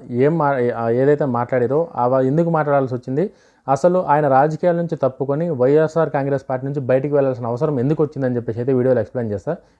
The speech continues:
వీడియో కనుక నచ్చితే లైక్ చేయండి, షేర్ చేయండి, సపోర్ట్ చేయండి. ఇంకా మంచి మంచి వీడియోలు చేయడానికి ట్రై చేస్తా.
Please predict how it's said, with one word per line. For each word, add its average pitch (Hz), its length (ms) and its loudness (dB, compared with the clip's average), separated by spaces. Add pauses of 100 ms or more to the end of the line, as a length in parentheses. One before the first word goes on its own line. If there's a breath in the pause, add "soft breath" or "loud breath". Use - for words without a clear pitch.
వీడియో 156 200 6
కనుక 151 180 -2
నచ్చితే 131 240 -6
లైక్ 127 280 -2
చేయండి, 139 180 -4
షేర్ 120 260 -6
చేయండి, 123 200 -4
సపోర్ట్ 113 340 -4
చేయండి. 113 280 -4 (320 soft breath)
ఇంకా 131 140 -2
మంచి 123 180 -2
మంచి 131 160 0
వీడియోలు 123 160 2
చేయడానికి 113 220 -4
ట్రై 110 140 -2
చేస్తా. 90 260 -10